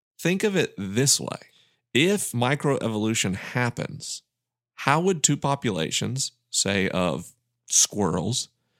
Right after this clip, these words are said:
who were suddenly separated, say we, we got a million squirrels, we captured a million squirrels, and we divided them into two populations of five hundred thousand,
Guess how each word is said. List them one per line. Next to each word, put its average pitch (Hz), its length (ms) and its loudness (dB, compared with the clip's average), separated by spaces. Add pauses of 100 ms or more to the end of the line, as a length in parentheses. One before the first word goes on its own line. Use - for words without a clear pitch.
(480)
who 123 100 2
were 117 140 4
suddenly 147 480 4
separated, 92 600 2
say 123 320 2
we, 117 400 0
we 113 140 -2
got 101 400 0
a 95 80 -2
million 110 720 0
squirrels, - 720 -4 (320)
we 98 160 -4 (200)
captured 117 420 -4
a 87 40 -2
million 110 440 0
squirrels, 85 540 -2 (840)
and 95 180 2
we 95 120 2
divided 104 560 2
them 104 140 0
into 92 180 2
two 117 240 -2
populations 95 960 -4 (680)
of 92 140 -4
five - 460 -6
hundred 185 240 -6
thousand, 92 440 -8